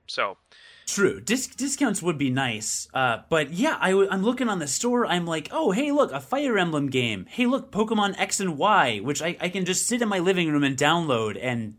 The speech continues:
Speaker 2: there they are.
Speaker 1: Yeah, and that Fire Emblem game is supposed to be incredible.
Speaker 2: Really?
Speaker 1: Yeah, it's supposed to be amazing.
Speaker 2: Ugh, I made a wish list. It's extensive.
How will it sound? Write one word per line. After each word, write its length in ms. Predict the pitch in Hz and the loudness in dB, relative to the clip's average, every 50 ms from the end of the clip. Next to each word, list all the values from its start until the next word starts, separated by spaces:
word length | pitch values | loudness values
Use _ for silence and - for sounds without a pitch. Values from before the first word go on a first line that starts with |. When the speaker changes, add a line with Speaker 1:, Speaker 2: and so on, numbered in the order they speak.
| _ - | _ -4
Speaker 2:
there 180 | 127 143 147 | -2 -2 0
they 120 | 135 127 123 | 0 0 0
are. 200 | 127 120 110 143 | 0 0 2 4
Speaker 1:
Yeah, 140 | 143 143 | 4 4
and 80 | 143 156 | 6 4
that 100 | 175 156 | 2 2
Fire 300 | - 151 151 160 170 143 | 4 4 6 6 8 6
Emblem 260 | 135 123 131 127 120 | 4 2 -2 -12 -10
game 180 | 117 120 117 110 | -8 -8 -8 -8
is 80 | 110 | -8
supposed 340 | - - - 139 127 117 - - | -8 -6 -6 -6 -6 -6 -8 -12
to 40 | |
be 140 | 123 120 110 | -12 -12 -12
incredible. 580 | 101 104 - - - 131 117 104 90 85 78 - _ _ _ _ _ _ _ _ _ _ _ _ - - | -12 -12 -14 -6 -2 -2 -2 -2 -4 -14 -20 -20 _ _ _ _ _ _ _ _ _ _ _ _ -16 -8
Speaker 2:
Really? 300 | 123 123 131 127 135 151 | -2 0 2 2 4 4
Speaker 1:
Yeah, 180 | 156 117 104 101 | 4 4 4 2
it's 140 | 117 - - | 0 0 -4
supposed 240 | - 135 123 - | -4 -4 -8 -8
to 80 | - 113 | -8 -8
be 100 | 120 113 | -8 -10
amazing. 440 | 107 101 110 104 104 98 - 90 85 _ _ _ _ _ _ _ _ _ _ - | -10 -8 -8 -8 -8 -8 -12 -16 -20 _ _ _ _ _ _ _ _ _ _ -10
Speaker 2:
Ugh, 360 | 120 123 - - 110 - - _ - | -6 -4 -4 -4 -6 -8 -12 _ -6
I 80 | - | -2
made 160 | 165 185 214 220 | 0 4 6 6
a 80 | 180 | 6
wish 300 | 151 151 170 185 180 - | 6 4 2 2 2 0
list. 400 | 185 190 196 190 - - - - _ | 0 0 0 0 0 -4 -6 -12 _
It's 380 | - 139 139 139 - - - - | -2 -2 -2 0 0 -4 -4 -2
extensive. 720 | - 147 147 - - 147 147 156 - 190 202 214 208 - | -4 -4 -2 -2 -2 0 0 0 -2 -4 -6 -8 -8 -14